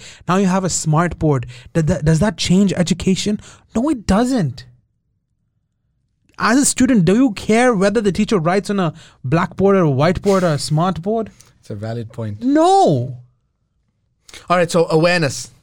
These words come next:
Speaker 2: That's where you, you
Speaker 1: Uh,
Speaker 2: t-
Speaker 1: f-, f-, number one thing is awareness. And number two, there needs to be, there needs to be a concentrated effort into developing new systems that are able to solve for the future that we live in.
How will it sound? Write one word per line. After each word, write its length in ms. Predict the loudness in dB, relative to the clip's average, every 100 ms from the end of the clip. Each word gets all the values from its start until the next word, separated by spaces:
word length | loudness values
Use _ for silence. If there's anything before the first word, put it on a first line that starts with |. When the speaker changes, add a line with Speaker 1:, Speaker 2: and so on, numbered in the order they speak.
| _ _ _ _
Speaker 2:
That's 220 | -6 -2
where 100 | 0
you, 140 | 0 -2
you 240 | -6 -6
Speaker 1:
Uh, 60 | -4
Speaker 2:
t- 80 | -6
Speaker 1:
f-, 100 | -8 -16 -20 -20
f-, 160 | -2
number 220 | 0 0 -2
one 180 | -4
thing 180 | -2 0
is 100 | 0
awareness. 420 | -2 -4 -8 -14 -2
And 140 | 0
number 260 | 0 -2 -6
two, 440 | -4 -2 -2 -4 -10 _ _ _ -8
there 200 | -4 0
needs 400 | 0 0 -4 -4
to 80 | -4
be, 520 | -2 -2 -2 -2 -6 _ _ _ _ _ _ _ -4
there 180 | 0
needs 200 | 0 -2
to 80 | -2
be 60 | -4
a 40 |
concentrated 800 | -2 -4 -2 0 0 0 -2 -6
effort 480 | -10 -10 -6 -6 -6 -14 -20 _ _
into 240 | -6 -4
developing 640 | -4 -2 0 -2 0 0 0
new 180 | 0 0
systems 680 | -4 -8 -10 -10 -10 -12 -18 -20 _ -12
that 360 | -6 -6 -8 -14 -8
are 500 | -6 -4 -4 -6 -8 -4
able 340 | -2 0 -2
to 360 | -2 -4 -2 -2
solve 360 | -4 -4 -4
for 460 | -6 -10 -6 -4 -6 -8 -16 _
the 120 | -10
future 360 | -4 -4 -2 -4
that 120 | -4
we 120 | -4
live 160 | -6 -6
in. 160 | -12